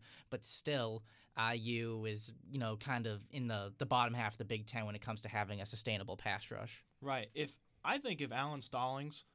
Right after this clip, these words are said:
Speaker 2: um, if he takes that next step in his development, I think him and Sykes on that one side at the defensive end position, I think they could have a really nice one-two combo there of pass rushers. We didn't get to see a lot of Sykes last year. He was out for the year with an injury.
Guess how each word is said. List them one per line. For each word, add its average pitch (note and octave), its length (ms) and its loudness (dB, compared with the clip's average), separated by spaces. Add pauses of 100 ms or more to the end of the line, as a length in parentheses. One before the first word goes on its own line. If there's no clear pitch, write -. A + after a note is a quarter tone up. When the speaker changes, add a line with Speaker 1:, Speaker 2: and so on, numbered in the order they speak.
(220)
Speaker 2:
um, A#2 340 -2
if A2+ 140 -10
he D3+ 140 0
takes D3 260 -2
that C3 160 -2
next B2 280 -4
step B2+ 300 -4
in A2+ 120 -6
his B2 300 -6
development, C#3+ 600 -2 (380)
I D#3+ 100 4
think E3+ 220 -4
him D#3+ 200 0
and B2 100 -4
Sykes C#3 580 0
on C3+ 160 0
that B2+ 160 -2
one B2+ 200 -4
side C3 480 -2
at A#2+ 140 -8
the B2 60 -8
defensive A#2 440 -10
end B2 160 -8
position, B2+ 500 -8 (240)
I C#3 140 -2
think D#3 160 -2
they C#3+ 120 0
could C3 220 -4
have B2 180 -2
a A2 40 -6
really C3+ 360 -2
nice B2 320 -6
one-two A#2+ 440 -8
combo A#2+ 400 -4
there G#2+ 220 -4
of G2+ 100 -10
pass A2 320 -10
rushers. F2+ 420 -16 (380)
We D3 120 0
didn't D#3+ 200 0
get D#3+ 100 0
to - 80 -8
see E3+ 80 -4
a D#3 80 0
lot D3 180 2
of C#3+ 60 0
Sykes C#3 320 -2
last B2+ 180 -4
year. C3+ 120 -6
He A#2+ 60 -6
was A2+ 60 -6
out A#2+ 160 -4
for C#3 100 -10
the B2+ 100 -6
year B2+ 160 -4
with B2+ 120 -8
an B2+ 120 -8
injury. A#2 400 -6